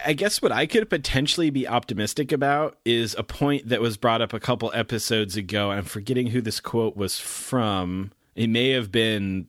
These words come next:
one of the people from, like, Beyond Meat or Impossible Foods or something, but essentially they said that, you know, people enjoy eating meat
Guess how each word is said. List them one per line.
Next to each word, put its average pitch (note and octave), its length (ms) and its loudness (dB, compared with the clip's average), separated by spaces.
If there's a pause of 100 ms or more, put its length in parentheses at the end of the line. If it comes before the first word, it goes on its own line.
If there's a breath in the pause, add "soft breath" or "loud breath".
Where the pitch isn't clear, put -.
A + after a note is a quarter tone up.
one A2 200 -2
of G2 40 0
the F#2+ 80 -4
people G2 240 -4
from, G2+ 160 -4
like, F2+ 180 -2
Beyond F2+ 280 0
Meat F#2 140 0
or F#2 60 0
Impossible F2 480 -4
Foods F2+ 280 -6
or F2+ 60 -2
something, F2+ 380 -4
but F#2 220 -2 (640 loud breath)
essentially C3 460 2
they G#2+ 120 2
said G2 540 -2 (400 soft breath)
that, F#2+ 380 -2 (340)
you G2+ 140 -4
know, F2+ 120 -4
people C#3+ 720 0 (800)
enjoy A#2 380 4
eating A2 340 2
meat G#2 320 0